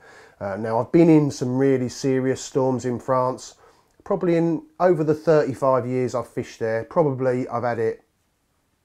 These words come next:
half a dozen times that I've been in, in big storms. But this was certainly one of the scariest.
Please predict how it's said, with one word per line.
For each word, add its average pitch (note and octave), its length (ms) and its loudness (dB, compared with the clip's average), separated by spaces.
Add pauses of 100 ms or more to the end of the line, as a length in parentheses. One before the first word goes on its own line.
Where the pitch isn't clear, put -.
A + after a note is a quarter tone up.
(280)
half B2+ 300 4
a A#2 60 -6
dozen A2 340 -8
times F2 640 -12
that - 80 -10
I've F#2 200 -12
been G#2 160 -8
in, F#2+ 280 -10 (160)
in G2 180 -12
big F#2+ 220 -12
storms. E2+ 560 -14 (640)
But - 100 -8
this C3+ 160 -6
was A2 320 -10
certainly A#2+ 440 2
one G#2 180 -4
of F#2 80 -8
the F#2 60 -12
scariest. F2+ 840 -8